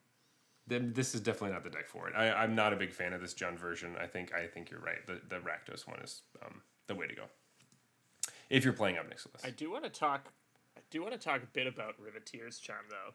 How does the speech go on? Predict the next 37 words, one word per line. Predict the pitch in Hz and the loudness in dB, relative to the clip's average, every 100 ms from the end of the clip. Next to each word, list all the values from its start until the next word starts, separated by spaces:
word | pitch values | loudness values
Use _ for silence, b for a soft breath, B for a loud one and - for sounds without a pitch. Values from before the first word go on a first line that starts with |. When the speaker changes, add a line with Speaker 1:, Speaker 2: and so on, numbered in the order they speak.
| - | -14
Speaker 2:
to | - | -16
your | 110 | -16
point, | 113 - 95 | -14 -8 -6
Speaker 1:
Mm-hmm. | 90 95 | -4 -6
Speaker 2:
'cause | 110 104 | -8 -6
I | 123 | -2
agree | 131 135 110 135 | -2 -2 -4 -4
that | 143 104 - - - | -4 -8 -12 -20 -12
people | 135 214 | -6 -6
should | 226 - | -6 -6
be | |
playing | 143 139 113 107 | -4 -4 -6 -8
more | 107 107 | -8 -8
of | - | -10
this. | 92 92 - | -14 -12 -8
I | |
mean, | 127 113 | -6 -6
speak | - 170 180 | -2 -2 0
of, | 147 117 107 - - | 0 0 -6 -20 -12
or | 127 | -8
speak | 120 160 | -4 0
of | 143 | 0
how | 117 117 | 0 -4
difficult | 117 - 110 101 | -4 -8 -12 -12
it | 101 | -12
is | 95 | -12
to | - | -14
remove | 101 101 98 95 - | -16 -14 -16 -16 -20
Raffine. | 101 - 110 92 90 98 b b b b - | -18 -12 -12 -12 -20 -20 b b b b -18
Like, | 104 - | -16 -10
this | 127 - | -8 -4
doesn't | 127 117 113 | -4 -6 -8
even | 107 104 98 95 _ _ _ - | -8 -10 -12 -16 _ _ _ -10
have | 117 | -10
to | - | -10
target | - 120 120 98 | -6 -4 -4 -4
it, | 95 104 | -8 -10